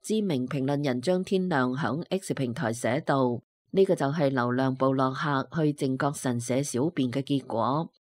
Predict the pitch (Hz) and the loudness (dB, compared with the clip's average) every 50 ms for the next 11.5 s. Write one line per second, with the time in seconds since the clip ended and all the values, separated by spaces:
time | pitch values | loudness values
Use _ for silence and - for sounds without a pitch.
0 | _ _ - 139 156 170 156 - 143 123 120 131 127 131 127 127 170 190 180 160 | _ _ -2 0 0 0 2 2 0 2 2 0 -2 0 0 0 2 2 2 2
1 | 151 170 175 170 - - 170 170 151 - 131 131 113 127 147 170 175 - _ 131 | 2 2 0 0 2 2 2 2 2 2 2 2 2 2 0 0 -4 -4 _ 0
2 | 127 123 123 123 - 165 160 160 135 - 120 107 - 101 104 127 151 156 147 135 | 0 0 0 0 -2 -2 -2 -2 -2 -4 -6 -4 -2 -2 -2 0 0 0 2 2
3 | 131 120 107 - - _ _ _ _ _ _ _ _ 170 180 180 - - 151 151 | 4 4 2 0 -4 _ _ _ _ _ _ _ _ -2 -2 0 -2 -4 -2 0
4 | 143 135 127 160 156 131 127 127 131 135 151 151 147 135 147 147 - - 160 190 | -2 0 0 0 0 0 2 2 2 0 2 2 2 0 0 0 -2 -2 -2 -2
5 | - 170 156 143 139 139 143 139 127 127 120 110 - - _ _ _ _ _ - | 0 0 2 2 2 0 0 2 2 4 2 2 0 -4 _ _ _ _ _ 0
6 | 135 131 - 196 208 - 175 160 143 143 - 135 131 135 - 180 175 175 170 151 | 0 2 2 0 0 0 0 0 0 0 2 2 2 2 2 0 0 2 2 0
7 | 131 127 - 127 120 123 120 - 135 127 117 117 113 - - _ _ _ _ - | 0 0 0 0 0 0 0 0 2 2 2 2 0 -2 -6 _ _ _ _ -2
8 | - 139 156 175 180 165 143 131 120 127 - 156 - 160 160 151 - 165 160 160 | 0 2 2 2 2 2 0 0 0 0 0 0 0 0 -2 0 0 0 0 0
9 | 160 165 196 196 196 190 - 139 165 160 165 170 - 190 190 190 175 147 131 127 | 0 0 0 -2 0 0 0 0 0 -2 -2 0 0 0 2 2 0 0 -2 0
10 | 123 151 151 143 - 135 131 123 123 120 165 165 - - 165 165 165 165 - 143 | 0 0 0 0 0 0 0 -2 0 -2 -4 -4 -2 -2 -2 0 0 0 0 2
11 | 139 135 131 131 120 117 117 110 104 104 | 2 2 2 2 2 2 2 0 -2 -4